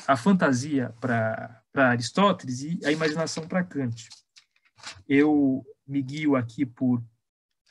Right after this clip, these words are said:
por uma, é, por uma dife-, por algumas diferenças.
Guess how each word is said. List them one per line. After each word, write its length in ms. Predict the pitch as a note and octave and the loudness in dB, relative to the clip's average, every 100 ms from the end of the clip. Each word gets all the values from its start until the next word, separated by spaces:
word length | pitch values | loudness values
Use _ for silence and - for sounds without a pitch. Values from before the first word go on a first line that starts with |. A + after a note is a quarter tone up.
| _ _ _ _ _ _ _ _ _ - | _ _ _ _ _ _ _ _ _ -2
por 160 | B2+ | 0
uma, 760 | C3 B2+ B2 A2+ A2+ A#2+ - - _ _ _ _ _ _ _ _ _ _ _ _ _ _ - | 0 -2 -2 -2 -4 -6 -12 -20 _ _ _ _ _ _ _ _ _ _ _ _ _ _ -8
é, 560 | A#2 A2+ A2 A2 A2+ A2+ _ _ _ - - - _ _ - | -4 -2 -4 -8 -14 -18 _ _ _ -20 -20 -20 _ _ 0
por 100 | E3+ | 2
uma 120 | E3 | 2
dife-, 280 | - E3+ - | 0 -4 -2
por 160 | C#3+ | 0
algumas 260 | D3 D3+ C#3+ | 0 0 -2
diferenças. 520 | - C#3+ B2+ A2+ | 0 0 2 0